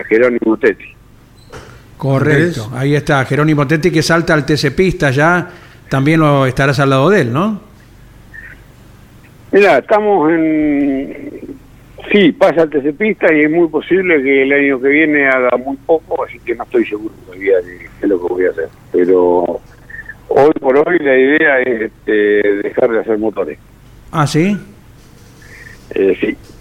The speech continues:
Speaker 3: ¿Qué vas a hacer? ¿Algún auto integral? Eh, o
Speaker 1: No, voy a tratar de poder ver si puedo devolverle un poco de lo que le quité a la familia durante tanto tiempo
Speaker 3: Qué
Speaker 1: y
Speaker 3: bueno.
Speaker 1: dedicarme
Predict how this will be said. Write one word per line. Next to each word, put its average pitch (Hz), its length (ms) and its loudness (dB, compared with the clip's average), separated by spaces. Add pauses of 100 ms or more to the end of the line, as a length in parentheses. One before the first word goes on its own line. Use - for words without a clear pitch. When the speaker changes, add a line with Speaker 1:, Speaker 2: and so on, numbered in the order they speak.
(760)
Speaker 3:
¿Qué 151 120 -4
vas 156 200 0
a 151 40 0
hacer? 135 260 -2
¿Algún 135 240 0
auto 160 300 2
integral? 139 880 0 (360)
Eh, 117 920 0 (420)
o 139 160 0
Speaker 1:
No, 143 280 2
voy 151 100 2
a 147 80 4
tratar 147 400 2
de 135 800 2 (260)
poder 143 400 -2
ver 151 300 2
si 123 840 0 (540)
puedo 123 480 2
devolverle 135 480 2
un 123 100 -2
poco 131 320 0
de 117 60 2
lo 117 120 0
que 120 100 -2
le 113 140 0
quité 120 300 0
a 120 80 2
la 113 80 -2
familia 123 420 -2
durante 117 400 -4
tanto 127 280 -2
tiempo 160 420 -2
Speaker 3:
Qué 156 60 0
Speaker 1:
y 143 60 -2
Speaker 3:
bueno. 120 200 0
Speaker 1:
dedicarme 113 360 -4